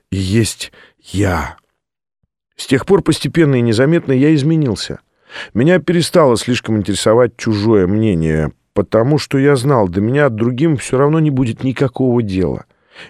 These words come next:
И думать они будут не обо мне, а о моей фотографии, с тем же безразличием, с которым я сам думаю о фотографиях других людей.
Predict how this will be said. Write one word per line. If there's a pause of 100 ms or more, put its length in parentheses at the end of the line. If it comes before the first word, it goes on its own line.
И
думать
они
будут
не
обо
мне, (300)
а
о
моей
фотографии, (260)
с
тем
же
безразличием,
с
которым
я
сам
думаю (400)
о
фотографиях (240)
других
людей.